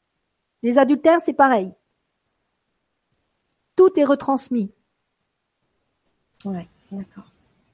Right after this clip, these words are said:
Speaker 2: Merci beaucoup. Alors ensuite, il y a, alors c'est un pseudo, je n'ai pas son prénom, elle ne l'a pas signé, c'est L dix-huit zéro sept soixante-dix. Euh, bonsoir.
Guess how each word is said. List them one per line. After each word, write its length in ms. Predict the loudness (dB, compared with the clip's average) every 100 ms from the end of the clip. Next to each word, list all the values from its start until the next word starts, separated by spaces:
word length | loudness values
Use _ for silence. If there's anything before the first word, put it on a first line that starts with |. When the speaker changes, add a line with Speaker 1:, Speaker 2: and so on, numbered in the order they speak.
| _ _ _ _ _ _ _ -20 _ _ _
Speaker 2:
Merci 260 | -4 -2 -4
beaucoup. 320 | -4 -6 -16 -18 _ _ _ _ _ _ _ _ _ _ -14 0
Alors 220 | 4 4
ensuite, 360 | 2 -2 -4 -4
il 80 |
y 100 | 0
a, 680 | 2 4 4 2 2 0 0 -2 -4 -8 _ -4
alors 200 | -4 -4
c'est 160 | -4
un 100 | -4
pseudo, 460 | -4 -6 -4 -4 -4
je 100 | -4
n'ai 280 | -2 -4 -4
pas 180 | -8
son 180 | -6 -6
prénom, 400 | -4 -4 -2 -2
elle 80 | -2
ne 60 | -4
l'a 100 | -4
pas 160 | -6
signé, 480 | -8 -6 -2 0 -2
c'est 260 | -2 -6 2
L 400 | 2 2 2 0
dix-huit 440 | 0 0 -2 -4 -4
zéro 380 | -4 -2 -2 -4 -6 -6 -6 -16 -20 _ _ _ 0 2 4
sept 340 | 2 0 -2 -2
soixante-dix. 760 | -8 -4 -4 0 -2 -2 -14 -20 _ _ -20 _ 0
Euh, 200 | 4 4
bonsoir. 600 | 4 2 0 0 0 2